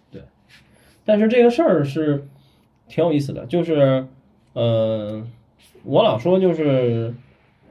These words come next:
当然这不是鄙视的意思，就是我自己的经历而已。就是我在听数字音乐的时候，我真的不太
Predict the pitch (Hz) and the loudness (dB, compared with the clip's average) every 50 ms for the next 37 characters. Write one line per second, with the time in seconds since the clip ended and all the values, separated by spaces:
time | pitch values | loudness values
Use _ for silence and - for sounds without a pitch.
0 | - - _ - 233 247 262 262 269 190 143 143 185 226 247 185 151 - 131 107 | -20 -10 _ -2 0 2 2 2 2 0 0 0 0 0 0 -2 -2 -4 -6 -6
1 | - - - 214 226 170 127 120 131 139 123 - - 92 87 113 180 180 170 151 | -6 -8 -6 -4 -2 0 0 2 2 0 -2 -2 -4 -6 -6 -2 -2 0 0 0
2 | 127 107 98 - 214 208 135 95 92 - - 208 226 240 233 156 107 90 87 73 | 0 0 -2 -2 -2 -2 -2 -2 -4 -6 -4 -2 -2 0 0 -2 -2 -4 -4 -8
3 | 71 - - - 185 190 170 165 131 104 95 110 120 117 117 - - 196 208 202 | -10 -12 -8 -4 -2 -2 0 0 -2 -2 -2 0 0 0 0 0 0 -2 -2 -2
4 | - 240 156 123 110 104 107 107 98 92 90 90 90 95 85 80 92 87 80 - | -2 -4 -2 -2 -2 -2 -4 -4 -4 -6 -6 -8 -12 -14 -14 -14 -12 -14 -14 -16
5 | - - - - - - _ _ - 104 104 - 196 208 196 160 123 127 - 113 | -20 -20 -20 -20 -20 -20 _ _ -8 -6 -4 -2 0 0 0 0 0 -2 -4 -6
6 | 117 - 190 170 143 123 110 98 95 92 87 85 82 | -2 0 0 2 2 2 0 0 -2 -6 -8 -12 -16